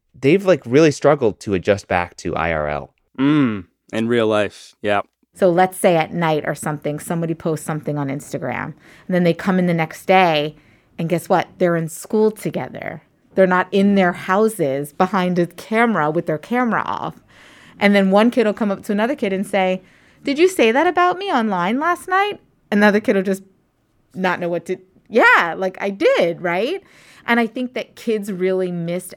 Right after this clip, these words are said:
Speaker 3: out on two years of a journey through interpersonal communication and how to sort of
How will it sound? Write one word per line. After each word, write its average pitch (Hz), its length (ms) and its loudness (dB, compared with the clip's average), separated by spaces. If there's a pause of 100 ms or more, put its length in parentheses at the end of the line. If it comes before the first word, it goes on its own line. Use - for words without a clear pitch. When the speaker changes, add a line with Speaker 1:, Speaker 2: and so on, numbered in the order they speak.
Speaker 3:
out 175 320 -2
on 160 260 -6 (100)
two 208 400 0
years 170 640 -2
of 165 200 -4
a 160 80 -2
journey 165 640 -4 (460)
through 202 220 2
interpersonal 170 720 0
communication 151 800 -6
and 165 160 -4
how 160 340 -2
to 165 80 0
sort 175 260 -2
of 165 220 -2